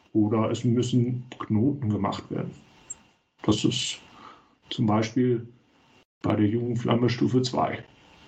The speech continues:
Und bei der Jugendflamme Stufe eins habe ich eben vergessen, um, äh, muss zum Beispiel ein Verteiler erklärt werden. Jugendflamme Stufe drei, das wäre dann ja so der Abschluss dieser Jugendflammengeschichte. Dort ist es so, dass auch ein Wettbewerb durchgeführt werden,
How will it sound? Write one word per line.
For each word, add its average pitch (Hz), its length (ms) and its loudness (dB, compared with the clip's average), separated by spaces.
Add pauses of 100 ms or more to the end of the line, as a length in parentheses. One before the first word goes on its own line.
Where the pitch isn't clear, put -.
Und 117 160 2
bei 120 100 2
der 110 120 2
Jugendflamme 110 520 2
Stufe 101 240 0
eins 117 220 2
habe 113 140 0
ich - 60 -2
eben 113 200 2
vergessen, 113 420 2
um, 107 360 0 (580)
äh, 107 360 2 (480)
muss 117 300 0
zum 175 140 2
Beispiel 127 320 0
ein 117 140 -4
Verteiler 113 520 0
erklärt - 540 -4
werden. - 320 -4 (1700)
Jugendflamme 127 580 2
Stufe 113 280 -2
drei, 110 360 2
das 190 220 -2
wäre 127 220 -2
dann 117 160 0
ja 113 80 4
so 107 160 2
der 104 240 0
Abschluss 156 400 0
dieser 147 300 2
Jugendflammengeschichte. 139 1500 0 (760)
Dort 117 220 2
ist 127 160 0
es 127 120 2
so, 127 200 2
dass 117 260 -4
auch 117 180 -2
ein 143 220 2
Wettbewerb 143 540 0
durchgeführt 160 580 0
werden, 151 420 0